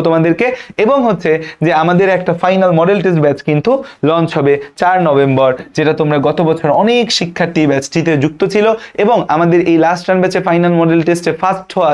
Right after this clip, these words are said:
যে ছেলেটা ছিল রনি, সেই রনি কিন্তু হচ্ছে যে মেডিকেলে most likely চোদ্দতম হয়েছে। তো এই যে আমাদের হচ্ছে যে লা-, লা-, লাস্ট রান ব্যাচ, এই ব্যাচটা কিন্তু হচ্ছে যে আমরা তোমাদেরকে শেখাবো,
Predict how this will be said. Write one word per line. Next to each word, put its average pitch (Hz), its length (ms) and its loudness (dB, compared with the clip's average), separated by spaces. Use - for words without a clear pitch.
যে 143 120 0
ছেলেটা 143 360 0
ছিল 160 100 0
রনি, 160 240 0
সেই 165 180 0
রনি 156 260 0
কিন্তু 160 200 0
হচ্ছে 165 200 -2
যে 208 160 2
মেডিকেলে 147 400 0
most 151 220 -4
likely 143 260 -4
চোদ্দতম 185 360 2
হয়েছে। 127 280 0
তো 202 60 0
এই 277 100 4
যে 302 60 2
আমাদের 175 320 2
হচ্ছে 180 240 -2
যে 175 60 2
লা-, 131 140 0
লা-, 135 220 2
লাস্ট 240 280 -2
রান 208 200 2
ব্যাচ, 123 140 -2
এই 220 120 2
ব্যাচটা 160 300 -2
কিন্তু 165 320 0
হচ্ছে 160 240 -4
যে 180 40 2
আমরা 135 220 0
তোমাদেরকে 143 480 0
শেখাবো, 147 420 -2